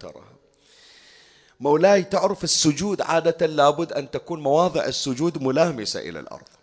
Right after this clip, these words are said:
مو صحيح؟ الجبهة واليدان وعين الركبة والإبهامان. والمستحب الثامن طرف الأنف يرغم. فالإمام ليش رافع إيده؟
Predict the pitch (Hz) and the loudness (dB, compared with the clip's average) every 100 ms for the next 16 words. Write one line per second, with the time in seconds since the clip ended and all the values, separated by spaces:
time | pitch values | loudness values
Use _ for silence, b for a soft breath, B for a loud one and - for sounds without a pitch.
0 | - 117 - 113 123 127 - _ _ _ | -12 -8 -6 -4 -6 -8 -16 _ _ _
1 | _ _ _ _ _ _ - - 92 73 | _ _ _ _ _ _ -20 -18 -18 -4
2 | 123 107 113 113 110 90 87 87 90 117 | -4 -2 0 0 0 -4 -10 -12 -4 -2
3 | 120 120 120 B B B B B 95 95 | 0 -2 -6 B B B B B -8 -6
4 | 117 131 135 127 131 135 127 143 143 131 | -4 0 0 2 -2 -2 0 2 4 2
5 | 113 107 113 110 107 107 107 - _ _ | 0 -4 -4 -4 -4 -6 -10 -18 _ _
6 | _ _ _ B B B B B - 127 | _ _ _ B B B B B -2 0
7 | 127 123 135 - 151 117 120 - 131 147 | 0 -4 -4 -4 -4 -4 -8 -4 -4 -4
8 | 165 175 175 _ b b b - 147 131 | -4 -10 -12 _ b b b 2 4 4
9 | - 117 135 131 - 147 143 107 107 _ | 0 0 0 -2 -2 -2 -2 -6 -14 _
10 | _ _ _ b b b b b b - | _ _ _ b b b b b b 0
11 | 139 139 165 202 190 185 208 - 185 175 | 0 2 2 4 2 4 2 2 2 2
12 | 156 - - 127 123 117 117 113 | 2 -2 -2 -2 -2 -2 -2 -4